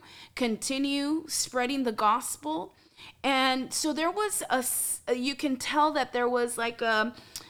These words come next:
a, a very closeness. There's a, a, a heartfelt emotion, I can say, towards this church, because he basically led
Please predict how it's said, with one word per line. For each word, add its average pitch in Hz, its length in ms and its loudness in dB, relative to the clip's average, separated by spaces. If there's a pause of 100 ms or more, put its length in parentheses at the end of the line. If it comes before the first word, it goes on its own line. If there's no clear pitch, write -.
(420)
a, - 380 0
a 294 80 2
very 381 280 0
closeness. 277 760 -2
There's 285 280 -2
a, 233 480 -4 (380)
a, - 40 0
a 214 380 0
heartfelt - 1160 2 (1700)
emotion, 247 800 2
I 349 100 0
can 330 200 -2
say, 320 320 0
towards 254 640 -2
this 269 420 -4
church, - 640 -4
because 247 680 -2 (400)
he 302 920 -2
basically 254 1040 -4
led 247 460 4